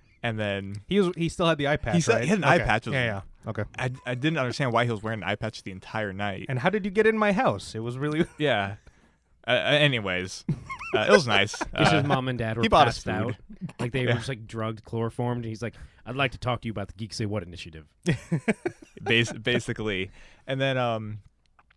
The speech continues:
Speaker 1: yeah, Justin and I talked about it for a little bit,
Speaker 2: Mm-hmm.
Speaker 1: and, you know, we were all on board, so then we're like, "Oh, yeah, we'll love to." And then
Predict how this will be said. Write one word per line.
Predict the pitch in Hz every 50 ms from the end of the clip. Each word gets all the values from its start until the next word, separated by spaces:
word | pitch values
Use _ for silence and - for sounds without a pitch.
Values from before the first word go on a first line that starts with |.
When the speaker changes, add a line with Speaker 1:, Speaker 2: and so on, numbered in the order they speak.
| - -
Speaker 1:
yeah, | 110 104 98 98
Justin | 113 127 - - 131 123
and |
I | 117
talked | - - 101 98 - -
about | 101 101 101
it | 98 -
for | - 110
a | 104
little | 101 104 107 107 101
bit, | 95 107 107 107 104 - _ -
Speaker 2:
Mm-hmm. | 113 104 98 92 82 80 98 - _ -
Speaker 1:
and, | 107 101 101 101 98 92 95 98 98 95 92
you | 113 113
know, | 110 104 104
we | 107 110
were | 107 107 98 - - _ -
all | - 104 110 110
on | 113 113 104
board, | 101 101 98 98 104 101
so | - - 107
then | 98 104 98 95 95 98 101
we're | 110
like, | 110 120 -
"Oh, | 254 247
yeah, | 240 254 175 101 92 -
we'll | 123 127
love | 139 160 160 -
to." | - 107 90 -
And | 98 104
then | 107 104 101 95 95 95